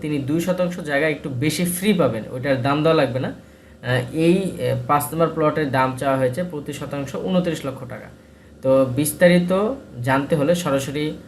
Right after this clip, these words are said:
যে নাম্বারটি দেখতে পাচ্ছেন স্ক্রিনে, মালিকের নাম্বার, সেই নাম্বারে আপনারা অবশ্যই যোগাযোগ করবেন। আপনাদের সুবিধার জন্যই, আহ, এই পুরো জায়গাটা আর কি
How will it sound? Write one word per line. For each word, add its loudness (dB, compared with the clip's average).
যে 0
নাম্বারটি 0
দেখতে -2
পাচ্ছেন -2
স্ক্রিনে, -4
মালিকের 0
নাম্বার, -2
সেই -6
নাম্বারে 0
আপনারা -2
অবশ্যই 0
যোগাযোগ 0
করবেন। -10
আপনাদের 2
সুবিধার 4
জন্যই, 4
আহ, -4
এই 2
পুরো 6
জায়গাটা 2
আর 0
কি -4